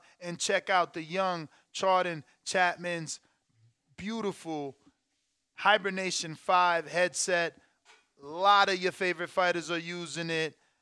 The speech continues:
Uh, we just had Austin Silva in the building who wears them.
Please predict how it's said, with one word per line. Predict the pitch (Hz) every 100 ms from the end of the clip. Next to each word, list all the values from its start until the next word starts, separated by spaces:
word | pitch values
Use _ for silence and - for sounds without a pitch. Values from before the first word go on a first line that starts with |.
| _ -
Uh, | 147 147
we | 190
just | 156 185 -
had | 180 170 -
Austin | 180 185 - 180 165
Silva | - 196 190 180 170
in | 175
the | 170
building | 139 185 175 170 160
who | 165 165
wears | 156 170 170 160 143
them. | 160 156